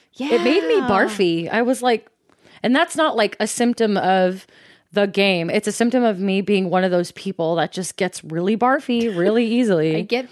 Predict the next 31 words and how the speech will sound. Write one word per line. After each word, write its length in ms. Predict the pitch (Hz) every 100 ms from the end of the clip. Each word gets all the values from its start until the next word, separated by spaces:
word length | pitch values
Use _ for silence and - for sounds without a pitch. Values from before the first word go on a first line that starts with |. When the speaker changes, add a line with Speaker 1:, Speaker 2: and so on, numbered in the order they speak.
| -
Speaker 2:
barfy. 360 | 175 196 - -
Speaker 1:
But 80 |
it 80 | 330
made 200 | 302 359
me 120 | 370 359
sad 520 | - 262 285 202 175
because 220 | 214 262
I 60 | 233
really 300 | 220 233 262
wanted 380 | 247 220 226 220
to, 300 | 220 175 147
like, 160 | 208 185
it 120 | 202
seemed 220 | - 240
really 220 | 226 208
cool. 360 | 202 220 214 175
And 100 | -
I 40 | 196
really, 240 | 196 208
like, 260 | 185 214 214
it 80 |
reminded 340 | 220 220 190 196
me 100 | 185
of, 100 | 175
like, 180 | 175 -
X-Wing 320 | - - 190
versus 240 | 220 240
tie 140 | 285 277
Fighter. 280 | 180 208
And 220 | - 202 185
I, 140 | 180